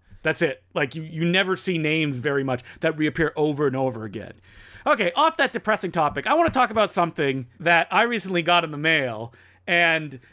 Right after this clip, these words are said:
I just devoured incredibly quickly. What is good in cinema right now? Well, zines are good. Uh, me and Will, we've talked about how,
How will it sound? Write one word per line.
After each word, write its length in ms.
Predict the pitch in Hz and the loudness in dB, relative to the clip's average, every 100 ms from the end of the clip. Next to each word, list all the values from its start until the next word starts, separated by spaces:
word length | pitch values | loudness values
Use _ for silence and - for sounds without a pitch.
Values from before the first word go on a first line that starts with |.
| _ | _
I 280 | 185 196 185 | 2 4 4
just 260 | 165 127 | 0 -4
devoured 720 | 170 147 156 170 170 135 117 113 | -2 0 2 4 4 2 -2 -4
incredibly 500 | 170 156 208 190 147 | -4 -2 0 0 -2
quickly. 380 | 131 151 143 120 | -4 -2 -2 -2
What 180 | 220 415 | 2 2
is 120 | 240 | 2
good 200 | 254 262 | 0 0
in 80 | 196 | 0
cinema 380 | - 180 143 123 | -2 -2 0 0
right 220 | 120 - | 0 -2
now? 260 | 131 117 | -4 -4
Well, 360 | 117 165 262 - - | 0 2 2 -2 -6
zines 380 | 143 254 220 | 0 2 2
are 80 | 143 | 0
good. 360 | 120 110 98 - - _ _ - | -2 -6 -8 -18 -20 _ _ 0
Uh, 240 | 254 262 | 2 4
me 120 | 302 | 4
and 140 | 339 190 | 4 4
Will, 140 | 208 | 2
we've 100 | 339 | 2
talked 220 | - - | 0 0
about 180 | 202 170 | 0 2
how, 300 | 170 165 156 | 4 4 2